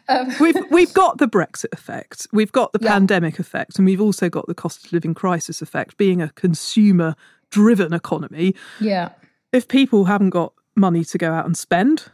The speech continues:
Speaker 2: because they're trying to save, because they know their mortgage rate's going up, for example, some of the themes we've talked about today, that's gonna have a, a, an effect on how fast the U K economy could grow.
Speaker 1: Yes, and look, it,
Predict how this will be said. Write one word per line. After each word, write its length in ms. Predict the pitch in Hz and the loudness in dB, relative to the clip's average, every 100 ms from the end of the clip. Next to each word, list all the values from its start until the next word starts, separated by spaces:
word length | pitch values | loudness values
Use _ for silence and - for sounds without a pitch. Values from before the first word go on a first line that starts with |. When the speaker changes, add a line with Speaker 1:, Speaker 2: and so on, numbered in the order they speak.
| - | -10
Speaker 2:
because 220 | 185 165 | -6 -4
they're 100 | 160 | -6
trying 220 | - 165 | -6 -6
to 60 | 147 | -6
save, 580 | - 180 190 269 262 - _ _ | -4 0 0 0 -4 -12 _ _
because 220 | - 170 | -8 -8
they 100 | 160 | -6
know 140 | 160 156 | -6 -4
their 100 | 151 | 0
mortgage 320 | 220 226 214 | 0 0 -4
rate's 220 | 220 - | -6 -4
going 260 | - 208 214 | -4 -2 -2
up, 100 | - | -4
for 120 | - | -8
example, 540 | 190 214 220 214 240 - _ _ | -6 -4 -4 -2 -4 -6 _ _
some 160 | - | -6
of 40 | 190 | -4
the 80 | 190 | -4
themes 320 | 208 185 - | -4 -4 -4
we've 120 | 185 | -8
talked 260 | - 185 - | -6 -6 -6
about 240 | 175 - | -8 -8
today, 360 | - 190 190 196 _ _ _ _ _ _ | -8 -4 -2 -4 _ _ _ _ _ _
that's 180 | - - | -10 -10
gonna 200 | - 220 | -4 -4
have 200 | 214 233 | -4 -6
a, 100 | 202 - - | -10 -12 -10
a, 120 | 208 _ _ - | -10 _ _ -4
an 100 | 202 | -2
effect 420 | 196 - - - | -2 -8 -8 -2
on 220 | 214 214 _ _ _ - | 0 0 _ _ _ -10
how 220 | - 214 | -6 -6
fast 460 | - 214 208 - - | -4 -4 -4 -8 -6
the 80 | |
U 120 | 196 202 | -6 -6
K 160 | 202 | -8
economy 360 | 202 233 220 226 | -8 -4 -2 -4
could 180 | 214 - | -6 -8
grow. 220 | 233 320 - _ _ _ _ _ _ _ - | -6 -6 -8 _ _ _ _ _ _ _ -6
Speaker 1:
Yes, 380 | 330 320 - - | -4 -4 -8 -8
and 260 | 294 302 269 | -2 -2 0
look, 220 | 302 320 | -4 -4
it, 160 | 302 | -10